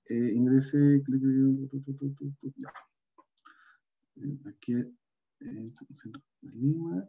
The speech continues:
y aquí ingresamos buffer, y aquí lo dejamos salir.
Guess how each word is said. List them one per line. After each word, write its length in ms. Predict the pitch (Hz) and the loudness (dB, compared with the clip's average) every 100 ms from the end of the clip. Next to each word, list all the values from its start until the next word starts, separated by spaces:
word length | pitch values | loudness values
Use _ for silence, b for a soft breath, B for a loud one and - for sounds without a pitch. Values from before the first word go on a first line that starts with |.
| _ | _
y 80 | 131 | -16
aquí 560 | - _ - 135 151 156 147 - _ | -16 _ 0 2 4 0 -12 -20 _
ingresamos 840 | 117 113 110 - 127 131 131 135 - | -16 -14 -16 -8 -2 2 4 2 0
buffer, 560 | 120 127 139 170 185 - _ _ _ _ _ _ _ - | 0 0 2 0 -2 -6 _ _ _ _ _ _ _ -10
y 160 | 127 | -8
aquí 120 | 135 | 2
lo 100 | 151 | 6
dejamos 360 | 135 - 117 113 | 6 6 -2 -2
salir. 260 | 85 90 | -2 -2